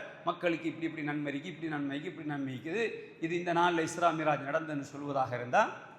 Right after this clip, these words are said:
உண்மையிலே ரசூலுல்லாஹ் மீது உள்ள பொய்யை இட்டு கட்டுவதாகும்." அப்ப பொய்யை இட்டு கட்டுறவன் நரகத்திலே தான் இருப்பிடத்தை ஆக்கிக்கொள்வான் என்ற ஹதீது வருகிறது. இதிலிருந்து நாங்கள் பயப்பட்டுக் கொள்ள வேண்டும்.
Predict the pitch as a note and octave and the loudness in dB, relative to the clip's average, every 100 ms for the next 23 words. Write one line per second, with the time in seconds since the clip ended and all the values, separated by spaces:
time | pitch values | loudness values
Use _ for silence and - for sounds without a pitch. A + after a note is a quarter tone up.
0 | - - D#3 D#3+ D3+ C#3 C#3+ F#3 F3 D#3+ | -18 -10 -6 -4 -2 -2 -4 -8 -2 2
1 | D3 C#3 C3 B2+ C#3 E3+ E3+ F3+ C#3 D#3+ | 2 0 -6 -8 -6 -8 -4 -4 -4 -6
2 | C#3+ C3 B2+ A2+ A2+ A#2+ A#2+ G2+ - - | -8 -10 -8 -2 -2 -2 -8 -12 -18 -20
3 | - - A#2 F3 A3 A3 F#3+ F#3 D3+ D#3 | -20 -16 -10 -4 0 2 2 0 0 0
4 | D3+ C#3+ C#3+ D3+ - D3+ E3+ F3+ E3 D#3 | 0 -2 -2 -4 -4 -2 0 -2 -2 2
5 | D3 C#3 D3+ D#3+ D3+ D3+ C#3 C#3 C3+ C3 | 2 0 -4 -4 -2 -2 -2 -4 -4 -4
6 | B2 D3+ E3 G#3 D#3+ C#3 A#2+ A2+ A#2 G#2 | -6 -6 -6 -4 -4 -4 -4 -4 -6 -8
7 | - - - C#3+ F#3 F3+ D#3+ C#3+ C3 D3 | -14 -20 -10 -4 -2 0 0 0 -2 -4
8 | D3+ D3 C3+ C3 B2+ A#2+ C3 C#3 - | -4 -8 -6 -4 -2 -2 -4 -6 -14